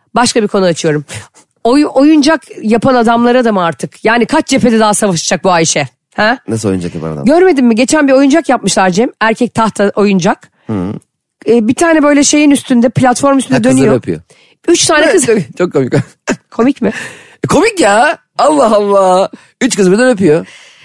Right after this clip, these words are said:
Speaker 1: Ve sonra gidiyor birini seçiyor.
Speaker 2: Hayır, belki o zamanda bükülme, e, videosudur.
Speaker 1: <laughs>
Speaker 2: Olamaz. Eski sevgilinden öpüyordur.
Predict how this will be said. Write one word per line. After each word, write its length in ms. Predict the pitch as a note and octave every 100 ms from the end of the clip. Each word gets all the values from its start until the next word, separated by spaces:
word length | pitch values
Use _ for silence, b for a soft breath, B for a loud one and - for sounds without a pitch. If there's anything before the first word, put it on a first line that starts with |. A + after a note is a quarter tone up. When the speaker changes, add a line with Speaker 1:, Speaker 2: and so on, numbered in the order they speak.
| -
Speaker 1:
Ve 60 | C#4
sonra 240 | E4+ F4+
gidiyor 260 | D#4 D#4+ D4+
birini 200 | D4 C#4
seçiyor. 320 | D4 - G3
Speaker 2:
Hayır, 380 | - C#3 G2 -
belki 340 | A2+ C3 -
o 200 | C3 A3 -
zamanda 460 | - A2 A#2 B2 C#3
bükülme, 420 | A#2+ - C3 C#3+ - _ _
e, 180 | - C#2+
videosudur. 540 | E2 C#2+ - - - - - - F#4 - F4
Speaker 1:
<laughs> 540 | F#4+ - C#4+ E4+ F#4
Speaker 2:
Olamaz. 260 | B3+ C#4 G#2
Eski 240 | - D3+ -
sevgilinden 420 | E4+ C4 D#3 A#2
öpüyordur. 320 | F#2+ - D#2+